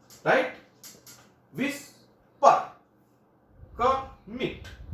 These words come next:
ओके, one thing is clear, किस तरह के हैं ये? टू सिलेबल वर्ड्स हैं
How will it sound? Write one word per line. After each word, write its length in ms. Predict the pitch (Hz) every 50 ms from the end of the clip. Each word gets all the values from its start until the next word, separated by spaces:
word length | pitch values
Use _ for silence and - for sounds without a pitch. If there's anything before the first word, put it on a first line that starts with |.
| - - - - -
ओके, 220 | 226 226 - 359 339 - - - - - - - - - - - - - - - -
one 180 | 170 208 220
thing 120 | 214 262 277
is 120 | 277 -
clear, 280 | - 277 269 302 320 320 320 320 - - - - _ - - _ _ _ _ -
किस 140 | 240 240 240
तरह 140 | 262 262 269
के 80 | 277
हैं 80 | 285 285
ये? 120 | 285 311 330 320 - - - _
टू 120 | - 277
सिलेबल 340 | 262 233 220 180 160 139 135
वर्ड्स 320 | 123 - - - - -
हैं 120 | - -